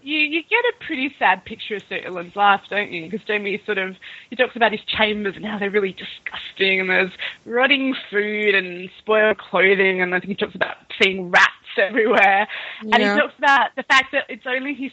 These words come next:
Speaker 1: sword lying on the table that's shiny and, and clean and polished. And Jamie thinks, you know, this man cares nothing for anything but killing, <laughs> um, which I guess is true. And I, I was wondering as I was reading through the chapter, why did Jamie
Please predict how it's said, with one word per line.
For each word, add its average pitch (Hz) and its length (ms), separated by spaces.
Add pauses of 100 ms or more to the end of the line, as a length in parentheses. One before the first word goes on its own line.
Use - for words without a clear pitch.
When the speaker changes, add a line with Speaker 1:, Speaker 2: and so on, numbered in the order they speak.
(120)
Speaker 1:
sword 214 480
lying 190 300
on 185 40
the 190 100 (100)
table 220 240
that's - 200 (140)
shiny 196 460
and, 175 260
and 202 160
clean 170 420
and 185 160
polished. - 760 (340)
And 220 140
Jamie 208 300
thinks, 185 340
you 214 60
know, 190 180
this 190 100 (240)
man 196 560
cares 240 220
nothing 262 580
for 269 140
anything 269 440
but - 140
killing, 339 540 (280)
<laughs> - 260
um, 262 580 (160)
which 359 220
I 381 80
guess 453 240
is 240 120 (160)
true. 381 160
And - 280
I, 415 180 (340)
I 392 40
was 403 120
wondering 466 300
as 381 100
I 262 80
was 233 80
reading 240 220
through 233 120
the 190 60
chapter, - 420
why 269 360 (160)
did 262 220
Jamie 254 480